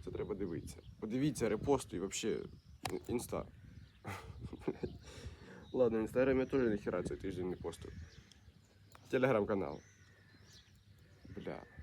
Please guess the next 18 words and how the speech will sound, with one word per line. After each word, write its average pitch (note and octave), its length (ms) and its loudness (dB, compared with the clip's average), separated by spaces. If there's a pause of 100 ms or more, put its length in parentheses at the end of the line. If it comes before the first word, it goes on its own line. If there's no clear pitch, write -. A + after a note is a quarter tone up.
(140)
два G#2 240 2
кружочка, A2 480 -2
це, G#2 140 -4
конечно, G2+ 420 -4
серйозно. - 480 -6 (3000)
Як A#2 340 4
же G2+ 120 0
я G2+ 140 0
се - 60 -8
заїбав. F#2+ 580 -6 (840)
Капець. G#2 640 2 (400)
Коротше, A#2 360 2
біжу A#2 260 2
один A#2+ 220 4
круг C3+ 220 2 (440)
і G#2 60 -2
йду G#2 160 0
купатися. - 480 -4